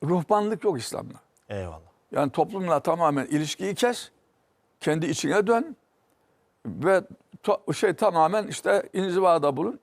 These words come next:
Speaker 1: Yok çalışacak, kazanacak.
Speaker 2: Eyvallah.
Speaker 1: Kendi ihtiyacını karşılayacak. Bu bedenin ihtiyacı var. E, tabii mal mülk sahibi olup hayır hasenatta bulunacak. Bütün bunlar İslam'ın bizden istediği şeyler.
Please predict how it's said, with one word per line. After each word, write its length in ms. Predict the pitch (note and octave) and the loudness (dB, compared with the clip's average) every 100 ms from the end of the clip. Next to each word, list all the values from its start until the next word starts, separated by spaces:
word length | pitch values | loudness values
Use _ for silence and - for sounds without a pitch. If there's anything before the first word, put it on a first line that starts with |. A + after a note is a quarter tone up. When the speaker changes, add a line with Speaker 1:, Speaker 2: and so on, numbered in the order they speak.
| - | -2
Speaker 1:
Yok 200 | B2 - | -2 0
çalışacak, 600 | C#3 C#3 E3 F3+ - - | -4 -2 -2 -2 -4 -2
kazanacak. 640 | B2+ D3 F#3 G#3 A#3 _ _ - | -2 -2 -2 -2 -4 _ _ -10
Speaker 2:
Eyvallah. 420 | G2+ F#2+ F2+ - _ _ _ _ | -8 -8 -12 -20 _ _ _ _
Speaker 1:
Kendi 240 | D3+ D#3 E3 | -2 2 2
ihtiyacını 500 | D3+ D3 C#3+ D#3 G3+ | 2 2 2 -2 0
karşılayacak. 720 | G#3+ F3+ A3 A3 G#3 G3 C#3+ | 0 0 -2 -2 0 -4 -4
Bu 120 | A#2 | -2
bedenin 260 | C3 C3+ | 0 0
ihtiyacı 480 | D3+ - C#3+ D#3 B3+ | -2 -2 0 0 -2
var. 120 | D4+ - _ _ _ _ _ _ _ | -6 -8 _ _ _ _ _ _ _
E, 120 | C#3 | -6
tabii 340 | - E3 F#3+ F3 - | 0 2 2 0 -4
mal 280 | C3+ D3+ F#3+ | 0 2 2
mülk 220 | F#3 G#3+ | 2 -2
sahibi 300 | - F#3+ E3+ | 0 0 2
olup 260 | F3 E3 F#3+ - | 2 2 -2 -10
hayır 200 | - C#3 | -2 0
hasenatta 600 | C#3+ C#3 E3 F3 - A3+ | 0 0 0 0 0 -2
bulunacak. 520 | A3 A3+ A3+ A#3 F#3+ G3 | 0 -2 -2 -2 -6 -6
Bütün 240 | C4 G3+ | -6 -4
bunlar 300 | F3+ E3+ D4+ - | -2 -2 -4 -6
İslam'ın 480 | - D3+ E3+ F#3+ | -4 -2 0 -2
bizden 240 | D3+ D#3+ D#3+ | -4 -4 -4
istediği 420 | C#3 D#3+ D3 C3+ | -2 -2 -2 -2
şeyler. 340 | - - - | -4 -8 -10